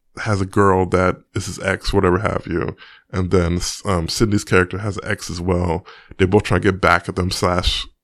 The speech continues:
not get back with, get back with them. And of course, you know, they come together to, you know, help them out, basically, in general. So seeing that is, it's just the typical cliche rom-com where, you know, they're gonna be fake,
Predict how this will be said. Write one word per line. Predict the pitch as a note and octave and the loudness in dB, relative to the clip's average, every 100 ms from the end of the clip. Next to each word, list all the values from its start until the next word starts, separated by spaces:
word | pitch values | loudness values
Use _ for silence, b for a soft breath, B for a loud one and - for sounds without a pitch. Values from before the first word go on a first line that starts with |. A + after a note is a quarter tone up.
| _ - | _ -8
not | A2+ C#3 | -4 -2
get | F#2 F2 | -2 -2
back | F2+ | -4
with, | F#2+ | 0
get | G#2 A2 | 2 4
back | G#2+ G2+ | 4 2
with | G2+ G2 | 2 0
them. | - - - - B B B - | -2 -10 -10 -14 B B B -4
And | F2+ | -4
of | - | 0
course, | F#2 D#2+ D#2+ | 0 2 0
you | |
know, | E2 C2+ B1 - b b b _ _ | 0 0 -2 -8 b b b _ _
they | G#2 G2 | 0 2
come | - G#2 | 2 0
together | F2+ F2 F2 E2 | 2 2 2 0
to, | - D#2+ - - _ _ _ _ _ - | -2 -2 -2 -6 _ _ _ _ _ -6
you | G#2 | -6
know, | - | -4
help | - - - - B2 | -12 -10 -6 -2 -2
them | G#2 F#2 | 0 -4
out, | - | -4
basically, | - - - - - - - | -6 -10 -8 -12 -12 -14 -8
in | F2+ | -6
general. | F2+ - - - _ B B B B B | -6 -8 -8 -10 _ B B B B B
So | - A2 G2+ F#2+ E2 E2 _ _ - | -2 4 6 6 2 -6 _ _ -14
seeing | - - C#3+ D3 | -10 0 2 4
that | G#2+ F#2+ F2+ | 2 2 2
is, | - - - | 0 -14 -14
it's | F#2+ - | -16 -8
just | G#2+ - - _ | -8 -8 -12 _
the | - | -12
typical | - - C3+ - G2+ F#2+ | -4 -2 -2 2 4 4
cliche | F#2+ - F2 E2+ - F2 F2+ | 0 -6 -6 -4 -2 0 0
rom-com | F2 E2+ F2 - - - - - b b b b | -2 -2 -4 -6 -8 -6 -10 -14 b b b b
where, | G2+ G2 | 2 4
you | G#2+ | 6
know, | A2 G#2 G#2 G2+ G2+ b b b - | 4 4 4 2 0 b b b -6
they're | G2+ | -2
gonna | G#2 | 0
be | |
fake, | G2 - G2+ - | 2 4 4 2